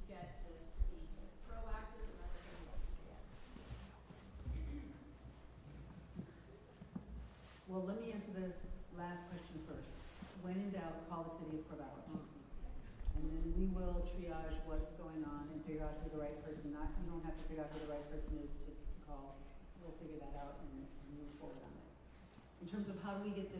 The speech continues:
Speaker 2: jurisdictions to play nice together, I sort of feel like we, we,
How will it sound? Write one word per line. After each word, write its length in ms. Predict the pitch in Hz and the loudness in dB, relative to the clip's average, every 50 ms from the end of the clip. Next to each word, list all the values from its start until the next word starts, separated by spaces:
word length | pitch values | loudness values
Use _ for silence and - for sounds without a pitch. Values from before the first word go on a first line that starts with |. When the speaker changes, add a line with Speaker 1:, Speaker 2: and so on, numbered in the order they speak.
| - | -2
Speaker 2:
jurisdictions 560 | 185 185 180 170 - 190 165 151 - 175 156 - | 0 0 -2 -2 -2 -2 -2 -2 -4 -4 -6 -6
to 80 | 151 - - | -6 -8 -4
play 160 | 160 156 156 156 156 | -2 -2 0 0 0
nice 160 | 160 175 - - | 0 0 -2 -2
together, 400 | - - 196 196 196 202 202 208 208 - - - - - - - - - - - - - - - - | -2 0 2 2 2 0 0 0 -2 -2 -4 -4 -6 -8 -8 -8 -6 -6 -6 -6 -8 -8 -10 -10 -8
I 80 | - - - - - - - | -8 -6 -6 -6 -8 -6 -4
sort 140 | 240 320 | -2 0
of 60 | 330 339 | 2 2
feel 120 | - 466 453 220 | 4 4 4 4
like 80 | 220 | 4
we, 80 | 214 208 185 - - 185 - - 185 | 6 6 6 6 6 2 -2 -2 0
we, 60 | 185 | 0